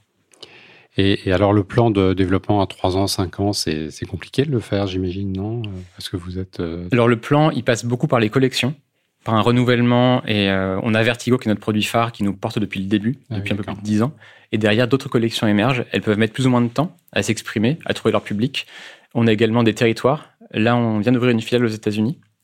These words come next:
Speaker 2: C'est un marché sur lequel on sait qu'on a du succès, mais on est encore, euh, minuscule par rapport à la taille du marché. Et, euh, et arriver à, à franchir des caps, ça passe par une filiale en propre, par, euh, aussi, euh, un V P sur place pour être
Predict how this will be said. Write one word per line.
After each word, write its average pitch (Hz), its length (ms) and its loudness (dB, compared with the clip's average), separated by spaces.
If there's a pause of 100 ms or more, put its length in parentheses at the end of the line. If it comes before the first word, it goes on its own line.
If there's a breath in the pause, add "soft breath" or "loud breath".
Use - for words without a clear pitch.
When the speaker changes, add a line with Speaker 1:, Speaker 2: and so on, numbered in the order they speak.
Speaker 2:
C'est - 180 -2
un 98 220 2
marché 101 180 0
sur 110 120 -4
lequel 104 220 -2
on 101 80 -2
sait 120 220 0
qu'on 107 220 -2
a 123 40 2
du 127 80 -4
succès, 110 460 -4 (220)
mais 98 180 -2
on 98 140 -2
est 98 40 -2
encore, 98 300 -4
euh, 95 240 -6
minuscule 123 560 0
par 101 120 -2
rapport 104 160 -2
à - 20 -2
la 98 60 -4
taille 107 180 0
du 104 80 -2
marché. 110 320 -2 (560 loud breath)
Et, 107 280 2
euh, 95 560 0
et 110 120 0
arriver 110 480 2
à, 101 420 0 (320)
à 95 60 -2
franchir 110 340 -2
des 107 120 0
caps, 131 200 -2
ça 104 80 0
passe 120 240 -4
par 110 300 -2
une 98 140 -2
filiale 110 600 0
en 107 140 -4
propre, - 420 -4 (540 loud breath)
par, 113 260 0
euh, 95 840 -2
aussi, 113 420 -4
euh, 95 220 0
un 107 160 0
V 107 140 -2
P 123 120 -2
sur 110 220 -4
place 113 180 -2
pour 101 140 0
être 98 100 -16